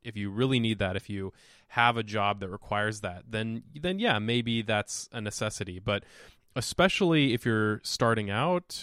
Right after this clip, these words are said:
um, or if you're earlier in your career, I think probably working on skills with the gear you have is a little bit more important than buying, um, some new shiny thing. So I, uh, see buying a new piece of gear as a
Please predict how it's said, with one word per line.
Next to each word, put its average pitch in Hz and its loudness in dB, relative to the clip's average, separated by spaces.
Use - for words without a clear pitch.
um, 101 -6
or 95 -6
if 95 -12
you're 107 -6
earlier 139 0
in 131 0
your 123 -2
career, 117 -2
I 104 0
think 104 -6
probably 196 2
working 160 2
on 123 0
skills 135 2
with 107 -6
the 104 -6
gear 107 -2
you 101 -2
have 101 0
is 92 -6
a 101 -4
little 101 -2
bit 98 -4
more 98 -6
important 95 -6
than 92 -8
buying, 95 -4
um, 92 -6
some 95 -4
new 95 -4
shiny 90 -10
thing. 92 -18
So 175 4
I, 196 2
uh, 120 6
see 131 4
buying 113 2
a 110 -4
new 107 0
piece - -4
of 98 -8
gear 98 2
as 98 2
a 95 -4